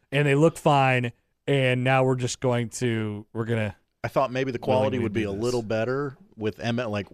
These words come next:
Speaker 2: hey, we're Major League Baseball. We're not N H L. We can't have poorly produced
Speaker 1: Like,
Speaker 2: merch out there.
Speaker 1: so on jerseys, on, like, authentic jerseys, they'll have, you know, lengths, right? It's, it's not a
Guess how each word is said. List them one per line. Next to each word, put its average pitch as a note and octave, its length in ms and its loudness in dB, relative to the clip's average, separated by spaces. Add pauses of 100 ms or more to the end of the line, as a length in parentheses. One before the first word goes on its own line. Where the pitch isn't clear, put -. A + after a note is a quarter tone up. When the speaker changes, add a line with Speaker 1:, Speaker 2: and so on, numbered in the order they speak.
Speaker 2:
hey, B2+ 140 -2
we're G#2+ 160 -4
Major F#2+ 380 -8
League E2 200 -12
Baseball. E2 480 -8
We're E2 120 -12
not F3+ 180 -10
N F#3 120 -8
H - 200 -12
L. - 60 -8
We F#3+ 80 -10
can't F#2+ 220 -6
have F#2 280 -8 (920)
poorly B2 360 -2
produced G#2 440 -6 (220)
Speaker 1:
Like, D#4+ 280 0
Speaker 2:
merch A#2+ 520 -2
out D3 260 0
there. G#3 280 0 (260)
Speaker 1:
so D4 200 4
on C4 120 4
jerseys, G3 540 4
on, F#3 240 0
like, F3 240 0
authentic B3+ 420 2
jerseys, C3 640 0 (400)
they'll D#3+ 220 4
have, C#3 520 2 (720)
you D3 160 2
know, A#2+ 140 0
lengths, - 640 -2 (200)
right? B2 380 2
It's, C3+ 240 -4
it's D3 200 -4
not G3 260 4
a C#3 160 0